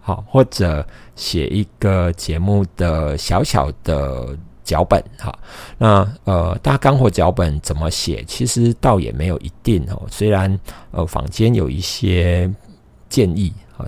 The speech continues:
教你要怎么写哦，几分几秒，哈，要做什么事，要说什么话。倒也不一定要这么严谨。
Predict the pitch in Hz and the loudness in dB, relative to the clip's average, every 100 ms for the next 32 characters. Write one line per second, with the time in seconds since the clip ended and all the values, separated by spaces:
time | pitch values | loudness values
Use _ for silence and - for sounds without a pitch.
0 | - 95 98 92 87 90 76 80 85 - | -6 0 2 2 0 0 -2 -4 -4 -4
1 | - 76 50 69 69 - 64 - 95 87 | -6 -6 -6 -6 -8 -8 -8 -2 0 2
2 | 90 95 113 - 73 80 92 76 58 - | 0 -2 -4 -6 -4 0 0 0 -4 -6
3 | 78 87 90 - 92 - 67 71 - - | -4 -2 0 0 0 0 -4 -4 -4 0
4 | 101 90 90 - 104 101 64 69 - 120 | 0 2 0 2 2 2 -4 -8 2 2
5 | 90 - - - - - - - - - | 2 -2 -16 -16 -16 -16 -18 -18 -18 -16
6 | - 180 143 95 120 107 110 104 98 80 | 2 6 6 6 4 4 4 4 0 0
7 | 58 71 87 - | -4 -6 -6 -8